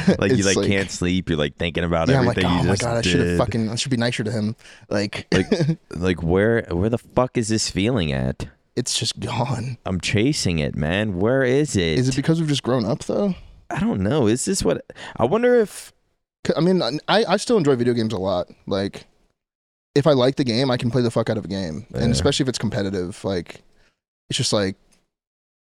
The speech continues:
Speaker 2: after a while, you just get so bored if it's not, like, fulfilling your, your desire.
Speaker 1: Yeah.
Speaker 2: And then you just resent it.
Speaker 1: And
Speaker 2: And
Speaker 1: it
Speaker 2: you're like,
Speaker 1: also,
Speaker 2: "Fuck this
Speaker 1: it
Speaker 2: game."
Speaker 1: also sucks for me fucking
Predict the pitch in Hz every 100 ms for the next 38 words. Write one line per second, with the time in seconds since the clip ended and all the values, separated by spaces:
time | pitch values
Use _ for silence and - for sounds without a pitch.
0 | _ _ 123 127 143 113 98 101 113 139
1 | 131 113 110 127 - - - 120 117 110
2 | 95 117 - 110 113 107 104 110 - 110
3 | 110 69 98 101 _ - 110 - 117 110
4 | 104 104 95 65 - - 87 - 85 90
5 | 107 92 76 - - 73 69 67 - -
6 | - - 110 107 104 107 107 110 113 110
7 | 113 117 - _ _ _ _ _ _ _
8 | _ _ _ _ _ 104 110 110 123 123
9 | 123 - - 90 123 - 143 - 101 -
10 | - 87 90 104 110 - 101 92 82 78
11 | 73